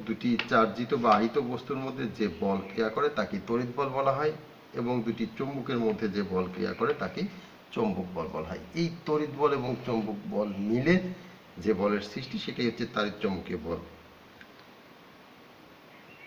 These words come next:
ফোটন নামে এক প্রকার কণার পারস্পরিক বিনিময়ের মাধ্যমে এই বল কার্যকর হয়। দুর্বল নিউক্লিয় বল, শক্তিশালী নিউক্লিয় বল উপস্থিত থাকা সত্ত্বেও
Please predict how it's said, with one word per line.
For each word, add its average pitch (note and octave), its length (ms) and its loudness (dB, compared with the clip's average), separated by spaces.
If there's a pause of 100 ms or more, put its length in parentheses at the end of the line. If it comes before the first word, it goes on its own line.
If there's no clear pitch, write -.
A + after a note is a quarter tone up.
(320)
ফোটন E3 320 4
নামে D3 400 6 (340)
এক B2 180 -2
প্রকার A#2+ 280 4
কণার G#2 640 4 (120)
পারস্পরিক G2+ 560 0
বিনিময়ের G2+ 360 2
মাধ্যমে F#2+ 380 0
এই A2+ 60 2
বল G#2 260 -4 (120)
কার্যকর F2 460 -6
হয়। - 160 -6 (880)
দুর্বল B2+ 520 2
নিউক্লিয় A#2+ 400 4
বল, B2 340 4 (720)
শক্তিশালী D#3 680 0
নিউক্লিয় B2+ 400 0
বল A#2 500 8
উপস্থিত A#2 540 -6
থাকা G#2+ 220 -2
সত্ত্বেও D#3 600 -2